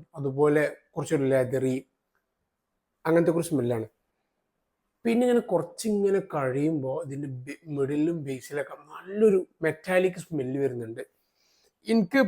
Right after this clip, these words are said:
personally ഈ ഫ്രാഗ്രൻസ് ഇഷ്ടായിട്ടില്ല. കാരണം എന്താ വെച്ച് കഴിഞ്ഞാല് ഇതിന്റെ ആ ഒരു മെറ്റാലിക് നോട്ട്സ് എനിക്ക് ഭയങ്കരമായിട്ട് ഇറിറ്റേഷൻ ഉണ്ടാക്കിയിട്ടില്ല. ഞാൻ ഈ ഫ്രാഗ്രൻസിനെ കയറ്റാനോ താഴ്ത്താനോ വേണ്ടിയിട്ട് പറയില്ല. കാരണം എന്താ വെച്ച് കഴിഞ്ഞാൽ വളരെ ഹൈപ്പൊക്കെ കൊടുത്തിട്ട് വീഡിയോ ചെയ്യുമ്പോൾ സ്വാഭാവികമായിട്ട്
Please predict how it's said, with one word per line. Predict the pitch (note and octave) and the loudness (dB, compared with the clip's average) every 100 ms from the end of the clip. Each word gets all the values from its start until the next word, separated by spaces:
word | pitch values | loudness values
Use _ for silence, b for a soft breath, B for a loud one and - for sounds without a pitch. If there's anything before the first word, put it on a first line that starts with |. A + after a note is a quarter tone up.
| - | 4
personally | F#3 F3 G3+ G#3 A3 | 4 4 4 4 4
ഈ | G#3+ D#3+ | -2 -2
ഫ്രാഗ്രൻസ് | C#3+ C#3+ C#3+ - - | -2 -2 -6 -10 -20
ഇഷ്ടായിട്ടില്ല. | - - C#3 C3 B2 C3 | -16 0 0 0 -2 4
കാരണം | D3 D#3+ | 6 6
എന്താ | D3+ | 2
വെച്ച് | D#3 | 0
കഴിഞ്ഞാല് | D3 D3 D#3+ - _ _ _ _ _ _ _ _ | -2 -2 -6 -12 _ _ _ _ _ _ _ _
ഇതിന്റെ | - A#3 G#3 | -8 2 8
ആ | G#3+ | 8
ഒരു | F#3+ F3+ | 8 6
മെറ്റാലിക് | E3 E3 - G3 F#3+ G3 - E3 | 2 0 0 4 4 2 0 -4
നോട്ട്സ് | C#3 C3+ C3 C#3+ | -2 -2 -4 -4
എനിക്ക് | C3+ C#3 C3 | -6 -8 -12
ഭയങ്കരമായിട്ട് | B2+ F3 F#3 A3 G3 - D#3+ | -12 -6 2 4 4 4 0
ഇറിറ്റേഷൻ | C#3 - D#3 D3+ | -2 -2 -4 -2
ഉണ്ടാക്കിയിട്ടില്ല. | C#3 C3+ B2+ C3+ A#2 - - _ _ _ _ _ - | -4 -6 -6 -8 -8 -16 -20 _ _ _ _ _ -4
ഞാൻ | F3 | 2
ഈ | G3+ | 4
ഫ്രാഗ്രൻസിനെ | G3+ F3+ F3 F3+ F3+ G3 F3+ D3+ | 6 8 8 8 4 0 -2 0
കയറ്റാനോ | D#3+ D#3 E3 F3 E3+ | -2 -2 -4 -4 -4
താഴ്ത്താനോ | D3+ D3 C#3+ D3+ C#3 | -4 -4 -6 -10 -10
വേണ്ടിയിട്ട് | C3+ C3 C3+ C#3 | -16 -18 -20 -10
പറയില്ല. | C3+ B2 A#2+ C3+ - | -8 -8 -10 -12 -6
കാരണം | C#3+ D3+ | -2 -2
എന്താ | D#3 | -2
വെച്ച് | D3+ D#3 | -2 -2
കഴിഞ്ഞാൽ | D#3 E3 - | -2 -2 -2
വളരെ | D3+ E3 F3+ - | 2 6 4 6
ഹൈപ്പൊക്കെ | F3+ E3+ G#3+ F#3 | 4 6 2 2
കൊടുത്തിട്ട് | F3+ D#3 D3 C#3 D#3+ - D3 | 2 0 -2 -8 -10 -6 -4
വീഡിയോ | D3+ D#3+ D3+ | 2 4 2
ചെയ്യുമ്പോൾ | C#3 C3+ C3+ - | -2 -6 -8 -2
സ്വാഭാവികമായിട്ട് | C3+ C#3 C#3 C#3+ D3 B2+ | -2 0 -2 -2 -4 -4